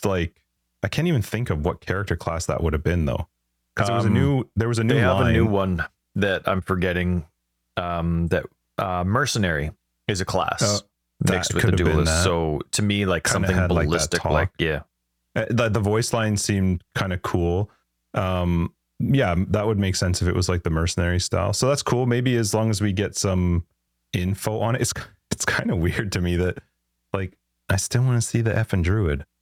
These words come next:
Speaker 2: What do you
Speaker 1: Like,
Speaker 2: mean?
Speaker 1: the, I
Speaker 2: They
Speaker 1: haven't, I don't
Speaker 2: showed
Speaker 1: feel like
Speaker 2: so
Speaker 1: I've seen
Speaker 2: much
Speaker 1: enough.
Speaker 2: Druid.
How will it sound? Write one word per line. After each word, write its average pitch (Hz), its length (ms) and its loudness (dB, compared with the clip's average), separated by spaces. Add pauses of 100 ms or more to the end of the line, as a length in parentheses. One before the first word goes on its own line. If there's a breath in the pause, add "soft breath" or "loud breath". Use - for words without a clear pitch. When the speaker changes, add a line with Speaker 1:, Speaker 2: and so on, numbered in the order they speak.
(320)
Speaker 2:
What 104 100 -2
do 107 60 -2
you 104 80 -2
Speaker 1:
Like, 101 80 2
Speaker 2:
mean? 90 100 0
Speaker 1:
the, 98 80 0
I 101 40 -2
Speaker 2:
They 113 40 -2 (120)
Speaker 1:
haven't, 127 120 2
I - 100 2
don't - 120 4
Speaker 2:
showed - 60 2
Speaker 1:
feel 147 100 4
like 131 80 2
Speaker 2:
so 139 80 4
Speaker 1:
I've 135 80 2
seen 123 80 2
Speaker 2:
much 110 240 4
Speaker 1:
enough. 98 200 2
Speaker 2:
Druid. 82 400 0